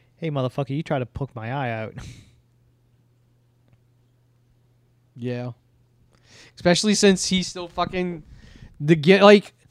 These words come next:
Speaker 2: I give it to him, man. He's still working that gimmick 'cause his eye's been fucking colored and he wears the contact in that eye he has since
Speaker 1: Yeah.
Speaker 2: he came.
Speaker 1: Um, after that is Drew versus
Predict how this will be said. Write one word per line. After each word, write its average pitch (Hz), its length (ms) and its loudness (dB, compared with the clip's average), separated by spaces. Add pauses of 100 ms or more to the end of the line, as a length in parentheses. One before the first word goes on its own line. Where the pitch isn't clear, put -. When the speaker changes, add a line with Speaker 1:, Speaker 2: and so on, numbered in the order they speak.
(360)
Speaker 2:
I 180 100 2
give 220 220 0
it 277 80 -4
to 226 120 4
him, 202 160 6
man. 190 180 4
He's 196 140 4
still 220 180 6
working 214 260 4
that 202 80 2
gimmick 208 300 4
'cause 165 120 0
his 165 120 2
eye's 180 300 6
been 180 180 2
fucking 170 460 0
colored 175 480 6
and 156 520 0
he 156 100 6
wears 160 200 8
the 170 80 0
contact 170 420 4
in 160 60 0
that 160 140 2
eye 160 320 0
he 147 120 0
has 156 260 2
since 165 160 0
Speaker 1:
Yeah. - 60 0
Speaker 2:
he 170 60 -2
came. 165 440 0 (2250)
Speaker 1:
Um, 143 560 0
after 143 300 -2
that 139 260 2
is 139 320 -2
Drew 143 360 0
versus 127 540 -6